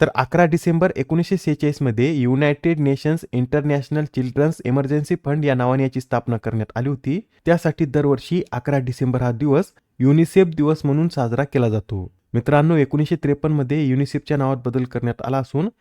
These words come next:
याला युनायटेड नेशन्स चिल्ड्रन्स फंड हे नाव देण्यात आलं. या आधीच्या सत्रामध्ये तुमच्यासाठीचा प्रश्न होता, महाराष्ट्र राज्याचे महाधिवक्ता म्हणून कोणाची नियुक्ती करण्यात आली? तर आता महाराष्ट्र राज्याचे महाधिवक्ता म्हणून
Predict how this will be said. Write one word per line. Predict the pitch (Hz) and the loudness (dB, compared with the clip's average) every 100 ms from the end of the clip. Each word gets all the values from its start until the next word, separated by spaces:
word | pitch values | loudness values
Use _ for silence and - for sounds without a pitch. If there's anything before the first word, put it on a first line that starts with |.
| _ 127 | _ 0
याला | 127 | 2
युनायटेड | 120 127 135 131 160 143 | 2 2 0 0 -2 0
नेशन्स | 123 123 143 156 - | -2 0 -2 -4 -2
चिल्ड्रन्स | 131 113 131 127 - | -4 0 -2 -2 0
फंड | 135 190 - _ _ | 0 0 -6 _ _
हे | 143 | -2
नाव | 131 127 | 0 -2
देण्यात | 123 110 107 | 0 -2 -2
आलं. | 101 95 98 - _ _ - | -4 -6 -8 -16 _ _ -4
या | 117 123 | 2 2
आधीच्या | 123 139 165 | 2 2 0
सत्रामध्ये | 156 - 160 135 123 151 | -2 -2 0 0 0 -2
तुमच्यासाठीचा | 139 131 151 143 127 156 175 | 0 0 0 -2 -4 -2 -2
प्रश्न | - 147 143 | -2 -4 -2
होता, | 123 - 117 147 - _ _ _ _ _ | -2 -2 -4 -4 -12 _ _ _ _ _
महाराष्ट्र | 127 139 170 180 165 196 | 0 4 6 4 2 2
राज्याचे | 185 160 123 135 127 160 | 2 2 2 0 2 0
महाधिवक्ता | 147 135 135 139 139 - | 0 0 -2 0 -2 0
म्हणून | 143 143 131 196 _ _ _ - | 0 2 2 0 _ _ _ 2
कोणाची | 151 156 - 190 | 2 2 2 2
नियुक्ती | 151 143 - 170 | 2 0 -6 -4
करण्यात | 151 127 113 113 | 0 0 0 -2
आली? | 95 95 151 _ _ _ | -4 -8 -12 _ _ _
तर | - | -4
आता | 117 131 | 0 0
महाराष्ट्र | 117 117 131 127 160 | 0 2 0 0 -2
राज्याचे | 147 123 123 123 135 | 0 0 -2 -2 -2
महाधिवक्ता | 123 120 110 117 - 127 | 0 -2 -2 -6 -4 -2
म्हणून | 139 127 | 2 2